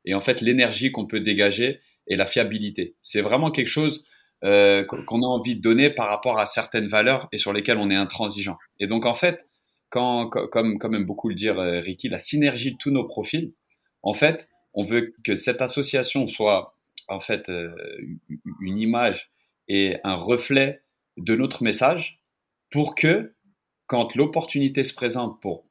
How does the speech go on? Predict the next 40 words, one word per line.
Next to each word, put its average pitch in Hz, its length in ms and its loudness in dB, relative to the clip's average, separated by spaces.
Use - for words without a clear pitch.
un 131 80 2
de 147 100 4
nos 113 140 2
membres, 110 420 -2
qu'il 85 280 -8
soit 87 260 -4
coach, - 460 -4
comme 92 160 -6
l'a 92 120 0
dit 85 100 -6
Seb, 87 220 -4
qu'il - 120 -14
soit 90 220 -4
agent, 104 300 -4
qu'il 82 160 -10
soit 85 200 -4
public 117 280 -6
speaker, 110 360 -6
qu'il - 140 -10
soit 95 180 -4
dans 95 120 -4
les 95 100 0
médias, 120 380 0
qu'il - 140 -10
soit - 160 0
entrepreneur, 143 720 0
en 101 100 -2
fait, 165 360 0
ce - 160 -2
socle 156 400 4
commun 147 300 4
de 110 100 0
valeurs 127 560 4
sur 117 140 -2
lesquelles 120 260 2
on 110 100 -2
transige 110 760 -4
pas 135 260 4
ou 104 120 -4
peu, - 400 4